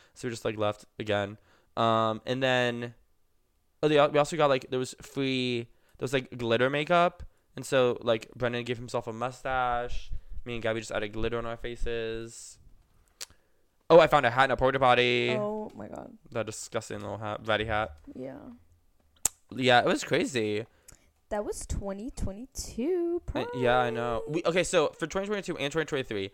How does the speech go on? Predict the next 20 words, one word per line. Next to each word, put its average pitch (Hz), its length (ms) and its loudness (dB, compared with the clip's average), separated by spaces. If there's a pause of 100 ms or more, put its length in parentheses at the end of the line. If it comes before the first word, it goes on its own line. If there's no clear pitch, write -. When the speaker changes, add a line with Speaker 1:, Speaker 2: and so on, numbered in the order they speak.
(140)
Speaker 1:
we 151 100 2
have 160 100 6
yet 135 240 4
to 196 120 -10
do 143 360 -2
the 123 120 0
music 117 260 -2
festival. 104 720 0 (300)
Speaker 2:
Yeah. 190 520 -2
Speaker 1:
I - 20 -4
think 185 140 -2
it's 180 100 0
Outfest. 156 540 0
I - 40 -4
don't 131 80 -4
remember 127 180 -2
what 120 60 0
they 110 80 0
call 104 240 0
it. 98 100 -4